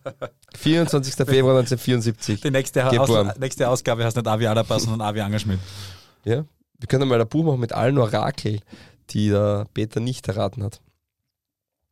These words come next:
Speaker 2: Aber ja, der Ratio ist gleich besser. Jetzt.
Speaker 1: Sp-, äh, iPhone-Speicher ist voll bei meinem übrigens.
Speaker 2: Ah ja, dann gibt's halt wieder nur ein Video von dir diesmal.
Speaker 1: <laughs>
Speaker 2: Schauen wir. Ja, das war auf alle Fälle das Orakel von D B L D W.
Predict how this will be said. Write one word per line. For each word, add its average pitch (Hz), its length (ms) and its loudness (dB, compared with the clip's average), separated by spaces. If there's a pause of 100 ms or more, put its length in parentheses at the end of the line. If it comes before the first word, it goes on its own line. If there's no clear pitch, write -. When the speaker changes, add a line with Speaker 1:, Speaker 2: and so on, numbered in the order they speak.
(200)
Speaker 2:
Aber 120 300 0 (480)
ja, 107 180 2 (400)
der 117 120 4
Ratio 117 320 2
ist - 80 -2
gleich 120 140 0
besser. 107 340 -2 (520)
Jetzt. - 240 -8
Speaker 1:
Sp-, - 80 -20
äh, 123 340 -2
iPhone-Speicher 117 520 0
ist 104 80 -2
voll 110 180 -2
bei 101 80 -6
meinem 98 240 -2
übrigens. 95 240 -8
Speaker 2:
Ah 113 180 2
ja, 101 320 0
dann 104 140 -6
gibt's 110 200 -6
halt 101 120 -4
wieder 98 140 -2
nur 101 240 -2 (120)
ein 117 180 -8
Video - 280 -4
von - 180 -6
dir 107 160 0
diesmal. 101 300 -2 (340)
Speaker 1:
<laughs> - 320 -10
Speaker 2:
Schauen 98 260 0
wir. 95 120 0 (420)
Ja, 143 200 2 (240)
das 127 180 0
war 160 240 2
auf - 220 -2
alle 127 260 4
Fälle 123 340 2
das - 360 -2 (120)
Orakel 110 840 0 (100)
von 113 180 -6
D 113 140 2
B 101 240 0
L 107 160 -6
D 107 180 -6
W. - 60 -6